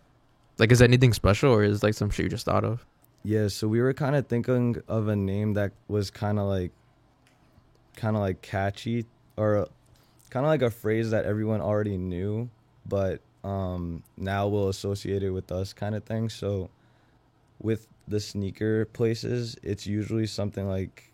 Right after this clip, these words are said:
Speaker 2: blah, blah, blah kicks or, like,
Speaker 1: Mm-hmm.
Speaker 2: something soles. Like, they're
Speaker 1: Yeah,
Speaker 2: all
Speaker 1: yeah,
Speaker 2: kinda
Speaker 1: yeah.
Speaker 2: the same, you know what I mean? So I wanted to think of something that didn't even have to do with anything with, like, fashion or anything like that. It would be, like, an iconic name that once you see it, you know it's clothes and you know that it's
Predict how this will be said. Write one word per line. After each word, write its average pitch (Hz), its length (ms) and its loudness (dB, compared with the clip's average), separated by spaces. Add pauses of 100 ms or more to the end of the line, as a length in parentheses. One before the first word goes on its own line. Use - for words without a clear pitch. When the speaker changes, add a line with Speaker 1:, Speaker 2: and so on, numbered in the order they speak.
(720)
Speaker 2:
blah, 98 180 0
blah, 98 140 0
blah 92 240 -2
kicks - 560 -8
or, 92 120 -4
like, 92 280 -4
Speaker 1:
Mm-hmm. - 80 -12
Speaker 2:
something 120 360 -2
soles. 95 640 -4
Like, 92 300 -4
they're 101 100 -2
Speaker 1:
Yeah, 117 80 4
Speaker 2:
all 117 80 6
Speaker 1:
yeah, 113 140 6
Speaker 2:
kinda 110 140 0
Speaker 1:
yeah. 110 40 -2
Speaker 2:
the 104 80 -4
same, 95 380 -4
you 98 40 -4
know 98 120 -4
what 98 80 -4
I 98 60 -4
mean? 101 260 -6 (440)
So - 160 -6
I 101 80 0
wanted 110 280 -2
to 107 100 -6
think 104 260 -6
of 104 100 -4
something 104 500 -4
that 92 340 -2 (100)
didn't 110 280 0
even 107 160 -2
have 101 240 -2
to 101 120 -2 (240)
do 101 160 -2
with 101 200 0
anything 98 500 -2
with, 98 180 -6
like, 90 180 -2
fashion 92 400 -4
or 95 80 -4
anything 92 300 -6
like 90 200 -6
that. 87 360 -6
It - 140 -6
would 101 220 -2
be, 101 160 -2
like, 95 280 -4 (500)
an 98 120 -4
iconic 98 540 -2
name 92 340 -4
that 87 240 -4
once 98 220 -4
you 101 80 -2
see 98 240 -2
it, 87 60 -2
you 92 120 -4
know 92 320 -2
it's 92 200 -6
clothes 90 460 -4
and 90 200 -8
you 90 60 -6
know 90 180 -4
that 90 180 -2
it's 87 400 -10